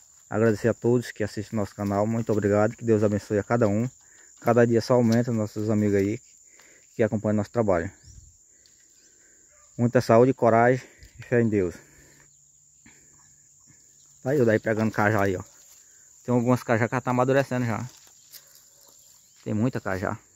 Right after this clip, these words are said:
Você chegar aqui, você vai ter fruta pra comer já. <laughs> Cajá e fruta pra comer já, viu? Rimou. <laughs> Pois tá aí, galera.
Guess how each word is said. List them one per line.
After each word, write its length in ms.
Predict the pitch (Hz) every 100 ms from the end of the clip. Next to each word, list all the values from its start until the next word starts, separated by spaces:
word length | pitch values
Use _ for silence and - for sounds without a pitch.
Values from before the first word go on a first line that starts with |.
| _ _ - _ _ _ _ _ - - -
Você 140 | - 113
chegar 260 | 110 110
aqui, 160 | 110 127
você 100 | -
vai 120 | 127
ter 200 | - 127
fruta 240 | - 127 123
pra 120 | 113
comer 260 | 120 107
já. 160 | 98 104 - _ _ - - _ _ _
<laughs> 100 | 147 - 165 - -
Cajá 420 | 135 110 120 139 - - - -
e 60 | 127
fruta 280 | - 135
pra 80 | 131
comer 220 | 131 131
já, 140 | 135 104
viu? 280 | - 113 -
Rimou. 300 | 131 143 139 113 _ - -
<laughs> 400 | - - 139 - 131 _ - _ 131 131 - -
Pois 160 | 131
tá 80 | 170
aí, 120 | 160
galera. 340 | 143 113 98